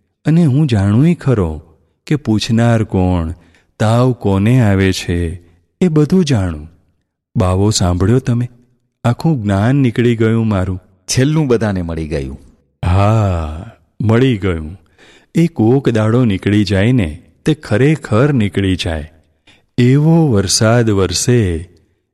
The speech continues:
Speaker 1: એક જ વરસાદથી પાકે એવો બધો વરસાદ વરસે. ચારેય મહિના એક જ વરસાદથી પાકી જાય. નહીં તો ચારેય મહિના વરસાદ વરસે તોય પાક ના થાય.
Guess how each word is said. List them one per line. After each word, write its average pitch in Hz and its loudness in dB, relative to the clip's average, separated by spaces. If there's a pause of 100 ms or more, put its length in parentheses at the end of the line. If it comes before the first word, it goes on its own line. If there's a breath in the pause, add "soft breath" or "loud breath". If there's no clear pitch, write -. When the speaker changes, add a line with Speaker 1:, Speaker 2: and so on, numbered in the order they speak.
(120)
Speaker 1:
એક 135 2
જ 160 2
વરસાદથી 113 0
પાકે 95 -2 (340 loud breath)
એવો 147 2
બધો 131 2
વરસાદ 104 0
વરસે. 82 -2 (640)
ચારેય 107 2
મહિના 101 0
એક 95 -2
જ 135 2
વરસાદથી 107 0
પાકી 98 -2
જાય. 92 -4 (600)
નહીં 139 2
તો 175 0
ચારેય 131 0
મહિના 127 2
વરસાદ 113 0
વરસે 101 0 (420)
તોય 165 2
પાક 101 -2
ના 156 2
થાય. 80 -8